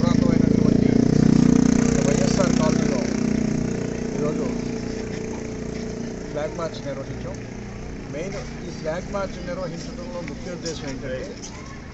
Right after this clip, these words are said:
ప్రజలంతా తమ ఓటు హక్కుని ఎటువంటి నిర్భీతి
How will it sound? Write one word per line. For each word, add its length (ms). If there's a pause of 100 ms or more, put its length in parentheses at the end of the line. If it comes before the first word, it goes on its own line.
(760)
ప్రజలంతా 560 (1300)
తమ 120 (180)
ఓటు 220
హక్కుని 320 (1000)
ఎటువంటి 360 (100)
నిర్భీతి 480